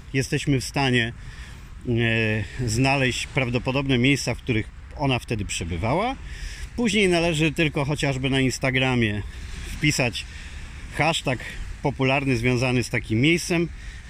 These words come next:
i wśród zdjęć, które, e, wrzucają użytkownicy, znaleźć, e, osobę, którą szukamy.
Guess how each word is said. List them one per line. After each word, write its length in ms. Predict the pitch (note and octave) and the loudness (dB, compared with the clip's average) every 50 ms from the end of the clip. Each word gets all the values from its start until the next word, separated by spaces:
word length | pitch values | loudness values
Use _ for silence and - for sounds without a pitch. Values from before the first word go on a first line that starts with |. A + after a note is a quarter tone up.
| - - - | -12 -6 -2
i 120 | G#3 A#3 | 0 0
wśród 360 | - - - E3 D#3 C3+ A#2+ | 2 4 4 4 4 4 2
zdjęć, 600 | G#2 G2 G#2+ G#2+ C3 C#3 C#3+ D3 D3 D3+ C#3+ - - - - - - - - - - - C3+ B2 B2 A2+ | 0 0 2 4 6 6 6 4 2 0 -2 -4 -8 -10 -12 -12 -14 -14 -12 -12 -10 -8 -4 -4 -4 -4
które, 480 | - - - C#3 C3+ C3 C3 B2+ A#2+ B2 - - - - - - - - - - - | -2 0 2 2 4 4 2 2 0 -2 -6 -10 -14 -14 -14 -14 -14 -14 -10 -4 -2
e, 120 | B2+ A#2+ | 0 0
wrzucają 500 | A2+ A2 C3+ A#2+ - D3 C3+ C3 B2 A#2+ A#2+ B2+ B2 | 2 2 0 0 2 2 2 4 2 2 2 2 2
użytkownicy, 840 | A#2+ B2 B2+ - - D3 C3+ C3+ D#3 D#3+ D#3 - - D#3+ D3+ D3 D3+ - - - - - - - - - - | 2 2 0 0 0 0 2 4 4 4 4 4 2 2 2 2 0 -4 -8 -12 -12 -12 -12 -12 -10 -6 -4
znaleźć, 720 | B2 B2 C#3 F3+ G3+ G3 F3 D3+ C#3+ C3 - - - - D3+ | -2 0 0 2 2 2 4 2 2 0 -2 -4 -4 -2 0
e, 20 | C3+ C#3 C3+ C3 B2+ A#2+ B2+ A#2+ | 2 4 4 4 4 2 0 0
osobę, 420 | C3+ C3+ - - C#3 B2+ B2+ B2 | -2 -2 0 0 0 2 2 0
którą 320 | A#2 - - D3 B2 B2 B2 | 0 0 0 0 0 0 0
szukamy. 480 | - - B2 - C3 B2 B2+ D3+ F3+ | -2 -2 -2 0 0 2 2 2 0